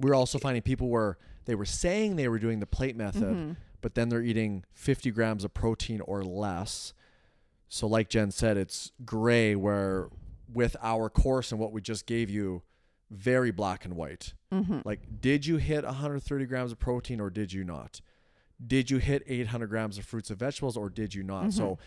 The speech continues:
Speaker 1: y-, we remove everything except for this black and white standard. And all of a sudden people are like,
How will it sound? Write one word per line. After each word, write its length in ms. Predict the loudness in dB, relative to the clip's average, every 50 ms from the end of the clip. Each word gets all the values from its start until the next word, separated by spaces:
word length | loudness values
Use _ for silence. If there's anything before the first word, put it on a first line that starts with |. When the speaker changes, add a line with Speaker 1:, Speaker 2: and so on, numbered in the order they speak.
| -20 -20 -20 _ _ -8
Speaker 1:
y-, 60 | -4 0
we 120 | 0 2
remove 460 | 2 2 2 2 2 2 2 0 -2 -8 _ _ 0
everything 580 | 0 2 2 2 0 -2 0 0 0 0 -2 -4
except 340 | -4 -4 -4 -4 -4 -4 -4
for 100 | -4 -2
this 160 | -2 -4 -4
black 440 | -4 -2 0 0 0 0 0 -2 -6
and 80 | -6 -6
white 220 | -6 -6 -6 -8
standard. 500 | -10 -8 -6 -6 -6 -4 -4 -6 -6 -6
And 100 | -4 -4
all 120 | -2 -2
of 80 | -2 -2
a 20 |
sudden 200 | -4 -6 -8 -8
people 260 | -6 -6 -6 -4 -4 -6
are 80 | -4
like, 280 | -4 -6 -6 -8 -10